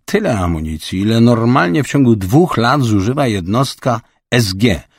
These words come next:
licząca pięćset osób. Nowością podczas ćwiczeń były nocne strzelania z broni krótkiej i długiej. O, to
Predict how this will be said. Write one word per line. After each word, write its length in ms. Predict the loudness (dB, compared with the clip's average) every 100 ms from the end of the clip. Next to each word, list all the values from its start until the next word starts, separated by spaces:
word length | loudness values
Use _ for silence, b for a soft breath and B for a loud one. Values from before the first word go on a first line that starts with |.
| _ 0
licząca 500 | 0 4 2 2 -4
pięćset 540 | -6 -8 -6 -6 -8
osób. 420 | -12 -12 -20 _ _ _ _ _ _ _ _ _ _ _ _ -8
Nowością 480 | -4 -2 -2 0 0
podczas 420 | 0 -4 -4 -6
ćwiczeń 520 | -6 -4 -4 -2 -4 0
były 260 | 2 4
nocne 580 | 6 6 2 -2 -2 -2
strzelania 640 | -6 -8 -4 -2 0 0 -2
z 100 | -2
broni 440 | 0 4 4 2
krótkiej 520 | 0 -2 -2 -4 -2
i 80 | 0
długiej. 500 | 2 0 0 -6 -8 _ _ _ _ _ _ _ _ _ _ -4
O, 220 | -2 0
to 220 | 0 -4